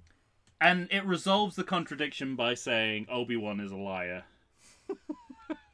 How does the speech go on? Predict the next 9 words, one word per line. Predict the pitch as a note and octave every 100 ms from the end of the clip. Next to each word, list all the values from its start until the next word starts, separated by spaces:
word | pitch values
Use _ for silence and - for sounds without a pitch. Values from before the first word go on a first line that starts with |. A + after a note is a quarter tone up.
| - - G3 _ F3+
Essentially. | - C4+ B3 - B2 F#2+ - - - - - - _ - - _ _ - - - - - -
And | F#3+ G3 F#3 - _ _ _ _ _ -
it's | A#3+ -
just, | - C#4 -
it's | G#3 G#3
so | - B3
funny | C4 - G#3 A#3
to | -
me, | F3